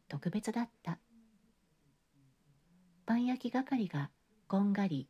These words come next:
一番よく焼けた巻きパンを選び出す。しゃもじに乗っけて、ターニャの前掛けの中に上手に投げ入れてやる。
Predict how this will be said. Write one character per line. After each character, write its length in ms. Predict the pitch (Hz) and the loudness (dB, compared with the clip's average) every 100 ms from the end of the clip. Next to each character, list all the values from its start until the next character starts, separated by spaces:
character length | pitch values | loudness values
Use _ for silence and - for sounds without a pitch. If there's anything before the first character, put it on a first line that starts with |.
| - | -6
一 240 | 151 - | -6 -2
番 240 | 214 240 254 | 2 2 4
よ 140 | 269 | 2
く 120 | 269 | 2
焼 260 | 151 190 170 | -2 0 -4
け 40 | |
た 220 | - 170 - _ - | -4 -4 -4 _ -8
巻 260 | 151 - | -8 -8
き 0 | |
パ 160 | - 202 | -4 0
ン 140 | 202 | 2
を 40 | 196 | 0
選 200 | 196 196 | 0 -2
び 80 | 202 | -2
出 100 | 196 | -4
す。 280 | - - - _ _ _ _ _ _ _ _ _ _ _ _ _ _ _ - - - | -6 -10 -12 _ _ _ _ _ _ _ _ _ _ _ _ _ _ _ -20 -20 -20
し 100 | - 247 | -2 2
ゃ 40 | |
も 120 | 254 | 2
じ 100 | 220 | 2
に 140 | 175 151 | 2 2
乗 140 | 143 | 0
っ 60 | - | -2
け 100 | 175 | -4
て、 240 | 170 175 - _ _ _ _ _ | -2 -4 -4 _ _ _ _ _
タ 100 | 247 | 0
ー 60 | 262 | 2
ニ 120 | 226 | 2
ャ 40 | |
の 120 | 156 139 | 2 0
前 260 | 156 202 | 0 0
掛 160 | 220 226 | 0 0
け 60 | |
の 120 | 226 226 | 2 2
中 240 | 233 165 | 0 -2
に 240 | 147 143 - _ _ _ _ | -2 -4 -8 _ _ _ _
上 240 | - 208 240 | 0 0 2
手 140 | 285 | 2
に 180 | 214 139 | 2 0
投 120 | 139 | -2
げ 140 | 147 | 0
入 100 | 214 | 2
れ 100 | 262 | 2
て 140 | - 160 | 0 -2
や 120 | 147 | 0
る。 220 | 160 160 | -2 -4